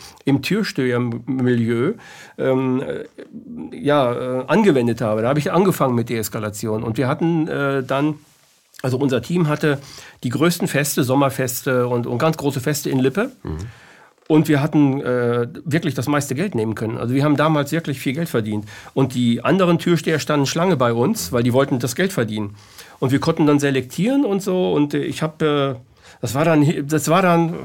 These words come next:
Speaker 1: ich weiß gar nicht mehr, seit, nach anderthalb Jahren oder einem Jahr haben die Schläger uns geholfen.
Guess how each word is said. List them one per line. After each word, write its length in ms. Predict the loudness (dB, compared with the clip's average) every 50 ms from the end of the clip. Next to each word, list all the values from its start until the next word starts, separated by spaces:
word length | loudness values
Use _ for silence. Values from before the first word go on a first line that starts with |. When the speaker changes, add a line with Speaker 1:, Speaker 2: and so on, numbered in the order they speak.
| -14 -16 -18 -20 -14
Speaker 1:
ich 60 | -12
weiß 160 | -10 -10 -6 -2
gar 80 | -2
nicht 100 | 0 0
mehr, 100 | 0 0
seit, 320 | 0 -2 -2 -4 -4 -4 -2
nach 200 | -2 -2 0 0
anderthalb 400 | 0 0 0 0 0 -2 -2 -2
Jahren 240 | -2 0 0 2
oder 140 | 2 2 2
einem 200 | 2 2 2 2
Jahr 300 | 0 0 0 0 -2 -4 -6 -10 -18 -20 -20 -4 0
haben 180 | 2 2 2
die 100 | 2 0
Schläger 460 | 0 -2 0 0 0 2 2 0 0
uns 240 | 0 0 -2 -2 -2
geholfen. 600 | -4 -4 -4 -4 -4 -6 -8 -8 -10 -10 -10 -12